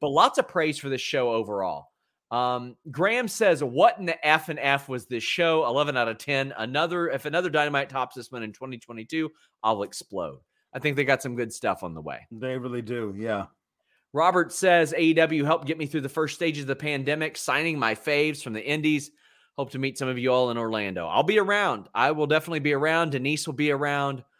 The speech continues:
Speaker 1: Uh, Will from Grapsity, I believe, is around as well. But yeah, of course he will be. And Reg, they're performing at the
Speaker 2: Yeah.
Speaker 1: A E W show.
Speaker 2: Yeah.
Speaker 1: Matthew S says, "Was at the show tonight, and I'm so happy.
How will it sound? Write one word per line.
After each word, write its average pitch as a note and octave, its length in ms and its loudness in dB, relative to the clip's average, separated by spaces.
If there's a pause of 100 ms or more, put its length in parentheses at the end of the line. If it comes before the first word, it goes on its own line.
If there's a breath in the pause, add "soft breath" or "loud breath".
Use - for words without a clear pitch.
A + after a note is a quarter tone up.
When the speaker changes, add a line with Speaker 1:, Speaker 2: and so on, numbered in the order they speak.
(240)
Speaker 1:
Uh, G#2+ 380 0 (140)
Will D3+ 480 4
from B2+ 260 -6
Grapsity, C#3+ 540 2
I D3 60 4
believe, D3 300 0
is C#3 140 -8
around D3 320 0
as A#2 140 -4
well. D3 280 2
But B2+ 120 0
yeah, F#3+ 100 6
of F#3+ 80 -2
course B3 260 2
he D#3 100 0
will G2 220 0
be. E2 220 -8 (200 soft breath)
And A#2+ 140 -6
Reg, D#3+ 300 4
they're B2+ 160 -2
performing C#3+ 640 -2 (140)
at B2 100 -12
the - 60 -6
Speaker 2:
Yeah. A#2 60 0
Speaker 1:
A C#3 40 2
E D#3 60 2
W D#3 320 2
show. - 280 -12 (280)
Speaker 2:
Yeah. F#2+ 300 -6 (1200)
Speaker 1:
Matthew A#3+ 320 6
S A#3 180 6
says, F#3+ 200 2
"Was G#3 120 -2
at G3+ 100 -4
the E3+ 60 -4
show C4+ 240 4
tonight, G3 280 4
and D#3+ 100 -4
I'm D#3 80 -2
so G3+ 180 2
happy. E3 500 2